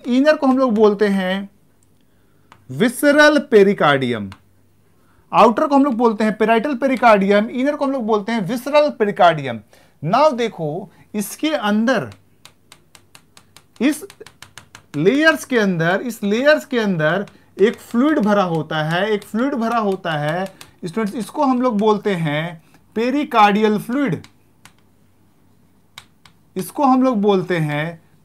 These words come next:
पेरिकार्डियल, इसको हम लोग बोलते हैं क्या? पेरिकार्डियल फ्लूइड। इसको हम लोग क्या बोलते हैं? पेरिकार्डियल फ्लूइड। ना, पेरिकार्डियल फ्लूइड क्या है? पेरिकार्डियम में जो फ्लूइड है, उसको हम लोग पेरिकार्डियल फ्लूइड बोलते हैं। इसका काम क्या होता है?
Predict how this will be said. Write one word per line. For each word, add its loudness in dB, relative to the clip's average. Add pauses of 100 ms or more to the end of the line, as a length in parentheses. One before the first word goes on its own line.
(120)
पेरिकार्डियल, 0 (3250)
इसको 0
हम 8
लोग 4
बोलते 4
हैं 0
क्या? 4 (140)
पेरिकार्डियल 2
फ्लूइड। -4 (400)
इसको -10
हम -2
लोग -6
क्या 0
बोलते -4
हैं? -6
पेरिकार्डियल -2
फ्लूइड। -8 (360)
ना, -2
पेरिकार्डियल 0
फ्लूइड -4
क्या 4
है? 2 (340)
पेरिकार्डियम 4
में -6
जो -4
फ्लूइड -2
है, 6
उसको -6
हम -6
लोग -10
पेरिकार्डियल -4
फ्लूइड -6
बोलते 0
हैं। -6
इसका -2
काम 2
क्या 2
होता 0
है? 2